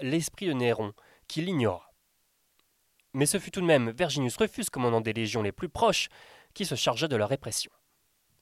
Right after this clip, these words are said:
La révolte ne fut pas difficile à réprimer pour ce militaire, mais ce succès, que Néron n'avait pas eu,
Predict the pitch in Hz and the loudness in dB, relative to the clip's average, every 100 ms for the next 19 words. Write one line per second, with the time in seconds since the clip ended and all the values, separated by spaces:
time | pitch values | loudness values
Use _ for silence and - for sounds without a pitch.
0 | _ 117 117 131 135 - 104 95 - - | _ -2 0 4 2 2 -8 -8 -8 -8
1 | 92 95 - - 135 107 104 - 117 139 | -8 -8 -6 -4 0 0 -2 -6 -4 -4
2 | 220 - 104 101 113 180 170 - - - | -4 -8 -8 -8 0 0 0 -4 -20 -12
3 | 110 - 113 196 - 147 104 _ _ 104 | -10 -8 -6 -4 -2 -2 -4 _ _ -4
4 | 98 107 202 180 120 214 185 127 110 | 0 2 2 2 2 4 2 2 -4